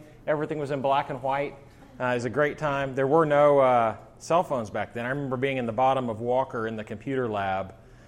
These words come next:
and a guy called me over, and he was like, "Look at this." I'm like, "What is it?" And he said, "This is what they're gonna call an email." I'm like, "What is that?" And he's like, "Well, I can talk to somebody in another state by typing this in."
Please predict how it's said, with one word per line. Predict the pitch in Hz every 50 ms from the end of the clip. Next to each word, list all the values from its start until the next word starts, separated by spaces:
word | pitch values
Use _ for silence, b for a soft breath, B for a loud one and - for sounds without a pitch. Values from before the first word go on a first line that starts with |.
| b b b
and | 107 104
a | 101
guy | 104 123 123 120
called | 117 - - 147 139 135 120
me | 120 120 120
over, | 123 127 127 107 113 107
and | 101
he | 110 110
was | 95 101
like, | 98 -
"Look | 143 147 - 139
at | -
this." | 151 139 113 95
I'm | 104
like, | 117 113 120 -
"What | 156 156
is | 165 165 156 -
it?" | 117
And | 107 113
he | 113 107
said, | - 120 113 110 107 - - - - b b b b b b b
"This | - 160 -
is | 196 180
what | 190 220 214
they're | 208 196
gonna | 196 175 165
call | - - 156 151 143 120
an | 113 - - -
email." | 139 139 139 123 98 90 80 - - - - - - - - - b b b b
I'm | b
like, | 143 143 135 -
"What | 160 185 202
is | 190 127
that?" | 113 143 170 156 110 98
And | 113
he's | 117 -
like, | 135 120
"Well, | - 139 135
I | 123 151
can | - 143 120
talk | - 156 160 170 -
to | - 135
somebody | - 147 131 127 120 120 117 120 120
in | 117
another | 117 113 117 113 110 101
state | - - - 156 143 127 113 104 87
by | - 101 92
typing | - - 131 123 120 - 113 98
this | 95 95 95 -
in." | 92 73